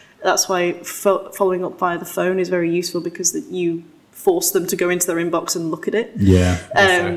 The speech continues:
Speaker 2: fair.
Speaker 1: but yeah, so basically I've started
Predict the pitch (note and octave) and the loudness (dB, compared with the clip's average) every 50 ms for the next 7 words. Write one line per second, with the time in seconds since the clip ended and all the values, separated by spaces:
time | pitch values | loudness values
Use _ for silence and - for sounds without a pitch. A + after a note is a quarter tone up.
0 | E3 - - - - - _ _ - _ _ _ G3+ F#3 C#3 B2 - - - - | -6 -8 -10 -16 -20 -20 _ _ -20 _ _ _ 2 2 2 0 -6 -12 -18 -20
1 | _ _ _ A3+ G3 G3 - - - - G3+ A3 G#3+ G#3 G#3 G3+ F#3+ F#3 F#3 F#3+ | _ _ _ 0 0 0 2 2 0 2 4 4 4 4 4 4 2 2 2 2
2 | - G#3+ G#3 G#3 G#3 G#3 - G3+ F#3+ F#3+ | 2 4 6 4 4 4 2 2 2 2